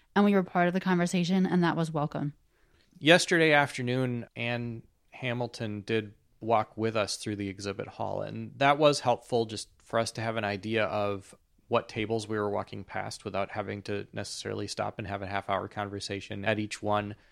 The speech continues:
Speaker 1: Thank you, Anne.
Speaker 2: Yes, absolutely. Thank you, Anne and, and, uh, Kate, for
Speaker 1: And Kate.
Speaker 2: everything that you've done to make this experience
Speaker 1: And anyone who's
Speaker 2: wonderful.
Speaker 1: behind the scenes that we don't know about, thank
Speaker 2: Uh,
Speaker 1: you.
Speaker 2: yeah, yeah.
Speaker 1: Thank you.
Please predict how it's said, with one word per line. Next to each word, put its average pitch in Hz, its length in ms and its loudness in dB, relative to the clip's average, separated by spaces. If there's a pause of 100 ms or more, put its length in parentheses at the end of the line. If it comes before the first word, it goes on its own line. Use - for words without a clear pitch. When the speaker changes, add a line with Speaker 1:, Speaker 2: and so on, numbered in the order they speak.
Speaker 1:
Thank 214 180 8
you, 214 120 10
Anne. 180 320 8 (120)
Speaker 2:
Yes, 127 460 8
absolutely. 120 720 2 (320)
Thank 135 220 0
you, 131 100 0
Anne 117 320 -2
and, 107 260 -6
and, 104 480 -8
uh, 104 280 -2
Kate, 113 280 -6
for 107 200 -4
Speaker 1:
And 190 140 6
Kate. - 40 8
Speaker 2:
everything 123 480 4
that 107 140 -4
you've 104 260 -6
done 101 380 -2 (200)
to 101 460 -6
make 110 260 -8
this 110 220 -8
experience 101 760 -8 (180)
Speaker 1:
And 220 140 8
anyone 226 300 10
who's 220 180 12
Speaker 2:
wonderful. - 100 2
Speaker 1:
behind 196 220 8
the 202 60 6
scenes 196 260 4
that 185 120 6
we 185 80 6
don't 185 200 8
know 170 160 6
about, 160 360 2
thank 156 260 6
Speaker 2:
Uh, 165 40 0
Speaker 1:
you. 160 160 2
Speaker 2:
yeah, 143 460 10
yeah. 120 340 6
Speaker 1:
Thank 98 80 2
you. 180 140 -2